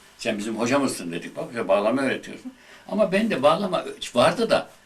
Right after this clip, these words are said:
böyle çe-, çeşitli şeyler yaptı. Mesela Konya ayağı, Erzurum ayağı, bilmem neler falan diye ayaklar öğretti bize o.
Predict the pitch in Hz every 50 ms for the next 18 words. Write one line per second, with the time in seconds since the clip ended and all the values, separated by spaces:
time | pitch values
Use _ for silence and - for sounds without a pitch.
0 | - - - - _ _ _ _ _ _ _ _ _ _ _ - - 113 113 135
1 | 160 156 143 123 - - - - - - - - - 147 - - - 147 - -
2 | - 170 - - - - - 123 117 120 127 123 107 101 101 - - 92 101 98
3 | 101 - - 143 139 135 127 127 117 107 107 107 107 104 104 107 104 101 135 135
4 | 127 120 113 117 117 113 110 107 107 110 107 101 107 107 - 110 110 110 110 104
5 | 104 107 107 104 107 107 101 - 101 104 104 - - - - - - - - -
6 | _ - - - 101 98 117 131 156 175 - - - - - - 110 123 123 127
7 | 123 - - 139 135 - - - - - 117 117 113 110 - - - 85 85 82
8 | - - 85 82 -